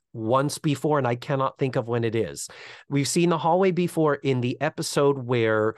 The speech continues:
uh, Joe is talking to the computer, "Dear Apple," which is either season five or six.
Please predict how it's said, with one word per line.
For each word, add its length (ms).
uh, 200
Joe 300
is 120
talking 420
to 100
the 60
computer, 680
"Dear 380
Apple," 560
which 200
is 120
either 200
season 420
five 360
or 80
six. 540